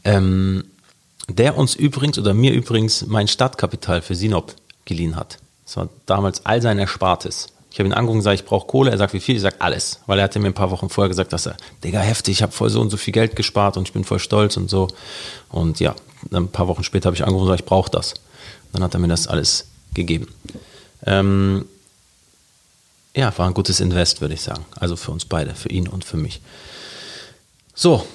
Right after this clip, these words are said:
da hab ich aber relativ schnell gemerkt, dass ich da einfach gar keinen Turn drauf hab. Hab dann parallel angefangen, in einer Druckerei zu arbeiten und hab mich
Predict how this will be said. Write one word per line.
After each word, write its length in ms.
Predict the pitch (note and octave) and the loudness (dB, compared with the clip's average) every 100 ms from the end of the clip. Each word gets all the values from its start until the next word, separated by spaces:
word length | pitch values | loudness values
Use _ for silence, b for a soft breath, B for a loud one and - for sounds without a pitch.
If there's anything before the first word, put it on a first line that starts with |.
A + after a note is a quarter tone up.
| - | 0
da 80 | |
hab 80 | C3+ | 2
ich 80 | C#3+ | 4
aber 120 | C#3+ | 2
relativ 300 | C#3 C#3+ C3 | 4 2 0
schnell 160 | - C3 | 0 2
gemerkt, 240 | B2 B2 | 2 2
dass 80 | A#2+ | -2
ich 80 | G#2+ | 0
da 100 | G2 | 0
einfach 280 | G#2 - - | 0 -2 0
gar 140 | A#2 | 0
keinen 220 | - A#2 | 0 -2
Turn 220 | - C3 | 2 0
drauf 220 | C3 C#3 F3+ | 0 -2 -2
hab. 220 | E3 - - | -4 -6 -8
Hab 180 | - - | -6 -2
dann 160 | G#2+ | -2
parallel 340 | A#2 G#2+ G#2+ G#2+ | 0 0 2 2
angefangen, 400 | G#2+ G#2 G#2+ G2+ | 0 -2 -2 0
in 60 | |
einer 160 | G2 G2 | 0 -2
Druckerei 380 | G2+ G2 G2 A#2 | -2 -2 -2 -2
zu 180 | - | -2
arbeiten 440 | G2 G#2 A2 - C#3+ _ _ _ _ - | 0 2 0 0 -6 _ _ _ _ -4
und 260 | C3+ C#3 B2 | -2 0 0
hab 280 | C3+ - - _ | -2 -4 -20 _
mich 240 | B2 B2 | -2 -2